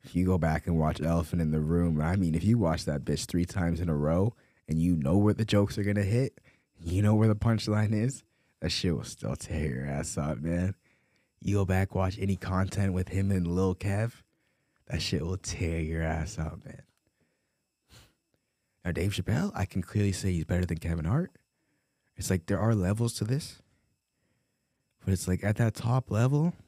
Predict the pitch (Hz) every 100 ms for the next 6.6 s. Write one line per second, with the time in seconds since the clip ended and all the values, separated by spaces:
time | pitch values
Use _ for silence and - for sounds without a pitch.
0 | - 101 95 90 113 110 98 - 92 113
1 | - - 101 110 107 113 117 127 151 175
2 | _ _ _ _ _ _ - 98 123 127
3 | 107 117 139 107 113 135 131 127 131 -
4 | 98 - 101 120 147 160 _ _ _ -
5 | 139 139 139 - 151 143 120 120 131 123
6 | 113 131 - - 120 92